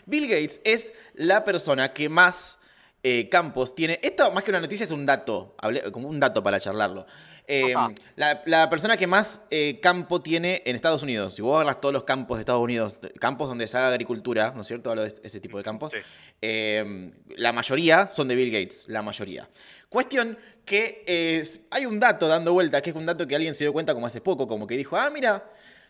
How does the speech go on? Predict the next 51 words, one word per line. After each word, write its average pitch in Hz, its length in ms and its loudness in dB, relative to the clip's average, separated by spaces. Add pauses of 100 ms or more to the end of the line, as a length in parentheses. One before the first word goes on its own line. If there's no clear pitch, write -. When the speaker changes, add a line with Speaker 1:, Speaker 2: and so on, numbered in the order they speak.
(220)
Speaker 1:
todas 269 260 8
las 156 140 4
papas 202 640 6
de 135 80 4
las 131 120 6
papas 123 240 4
fritas 175 260 4
de 143 80 4
McDonald's 123 760 2 (200)
vienen 220 320 -2
de 180 100 0
campos 185 360 2
de 151 120 -2
Bill 151 220 -2
Gates". 131 540 0 (800)
Speaker 2:
Ok. - 160 -20 (760)
Me 120 60 -12
interesa 190 280 -2
ese - 80 -2
Speaker 1:
Eso 143 100 2
es 185 60 0
Speaker 2:
dato 185 60 -2
Speaker 1:
un 151 60 -4
Speaker 2:
porque 110 160 -10
están 160 220 -4
re 165 120 -4
buenas 151 240 -2
las 101 120 -6
papas 98 300 -14
de 98 60 -18
McDonald's. 95 420 -18
Speaker 1:
Sí, 233 800 0
re. 185 640 4
De 190 160 6
hecho, 190 260 4
ahí, 175 240 6
por 143 240 -2
ahí 165 100 6
Speaker 2:
Pero 190 120 8
no 196 80 6
Speaker 1:
venía, - 120 4
Speaker 2:
creo 214 120 4
que - 60 4
Speaker 1:
<laughs> 160 60 2
tipo, 226 80 0
Speaker 2:
sea 175 140 6
por 147 160 0
la 131 160 0
papa 147 260 4
en 139 100 -2
sí. 120 220 -10